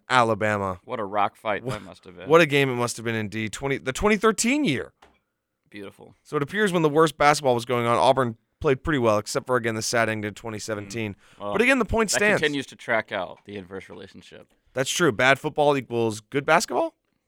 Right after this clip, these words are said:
Speaker 2: One can hope.
Speaker 1: One can, I
Speaker 2: Considering
Speaker 1: mean,
Speaker 2: we have the first half of the equation already chalked in.
Speaker 1: I, I mean, hey, twenty eighteen was a pretty bad year, and basketball is pretty fun.
Speaker 2: Yeah.
Speaker 1: And, I mean,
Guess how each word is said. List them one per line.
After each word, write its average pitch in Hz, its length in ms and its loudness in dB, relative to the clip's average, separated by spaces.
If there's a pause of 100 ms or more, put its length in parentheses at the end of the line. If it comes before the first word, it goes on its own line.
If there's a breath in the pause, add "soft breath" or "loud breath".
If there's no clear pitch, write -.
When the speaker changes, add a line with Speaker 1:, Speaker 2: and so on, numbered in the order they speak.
(800)
Speaker 2:
One 147 180 0
can 139 120 -8
hope. 98 260 -6 (320)
Speaker 1:
One 131 140 -6
can, 127 140 -8
I 98 40 -6
Speaker 2:
Considering 165 200 0
Speaker 1:
mean, 123 60 -4
Speaker 2:
we 117 100 -2
have 110 140 2
the 110 80 -10
first 107 280 -10
half 95 160 -4
of - 60 -20
the 98 100 -12
equation 92 420 -12
already 92 280 -12
chalked - 420 -8
in. 95 220 -10 (100)
Speaker 1:
I, 233 160 6
I 247 60 8
mean, 247 180 4
hey, 262 120 6
twenty 277 340 2
eighteen 208 260 4
was 185 80 2
a 165 60 2
pretty 139 200 -2
bad 120 260 2
year, 113 120 -2
and 113 80 -2
basketball 131 340 2
is 113 80 0
pretty 117 180 -6
fun. 104 380 -6 (280)
Speaker 2:
Yeah. 131 280 0
Speaker 1:
And, 120 500 -2 (1400)
I 120 60 -8
mean, 107 500 -2